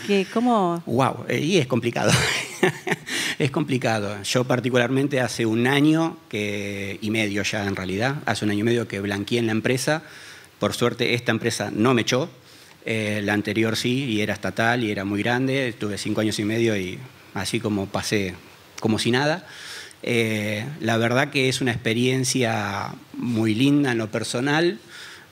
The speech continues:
Speaker 2: muy re-, reconforta que tus propios pares que te conocen hace veinte años, también, algunos obviamente chocaron y otros te acepten y te apoyen y te sigan empujando para cumplir objetivos.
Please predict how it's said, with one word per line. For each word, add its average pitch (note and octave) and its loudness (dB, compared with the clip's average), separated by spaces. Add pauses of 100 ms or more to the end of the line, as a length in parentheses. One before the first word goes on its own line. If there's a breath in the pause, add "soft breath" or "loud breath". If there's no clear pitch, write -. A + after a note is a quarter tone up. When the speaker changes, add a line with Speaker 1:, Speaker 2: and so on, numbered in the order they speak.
(120)
Speaker 2:
muy A#2+ 4
re-, G#2+ 0 (1300 loud breath)
reconforta C#3+ 2
que G#2+ -6
tus - -6
propios A#2+ 0
pares D3+ 2
que A2+ 0
te G#2 -6
conocen A2 -2
hace G2+ -2
veinte B2+ 2
años, C3+ 2 (520 loud breath)
también, B2 2
algunos G#2 -2
obviamente G2+ -2
chocaron B2 0
y G2+ -4
otros G#2+ -4
te - -4
acepten D3 0
y A#2 0
te G2+ -2
apoyen D3 2
y A#2 0
te F#2 -6
sigan B2 -2 (400 loud breath)
empujando C3+ 2
para A2 -4
cumplir A2+ 0
objetivos. D3+ 2